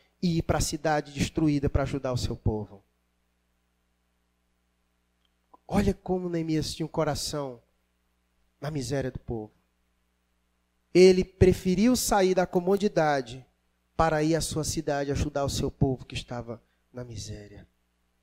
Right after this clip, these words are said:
E nós vamos ver ao longo dessa história todas as dificuldades que Neemias passou para acudir o necessitado,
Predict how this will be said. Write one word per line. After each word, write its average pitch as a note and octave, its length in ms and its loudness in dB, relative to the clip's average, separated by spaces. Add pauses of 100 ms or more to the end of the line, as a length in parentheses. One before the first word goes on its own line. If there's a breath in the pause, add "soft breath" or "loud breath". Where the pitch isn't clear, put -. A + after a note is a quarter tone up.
(1400)
E C3+ 100 -2
nós E3 220 6
vamos G#3 320 2
ver A3+ 200 8
ao G3+ 100 8
longo G#3+ 260 4
dessa G3+ 260 4
história G#3 560 4 (440 soft breath)
todas C#4+ 340 10
as C4+ 160 4
dificuldades B3 1040 4
que B3+ 140 2
Neemias B3+ 560 4
passou A3 960 8 (880)
para G3 180 6
acudir F#3 840 2
o F3+ 80 4
necessitado, C#3+ 960 -2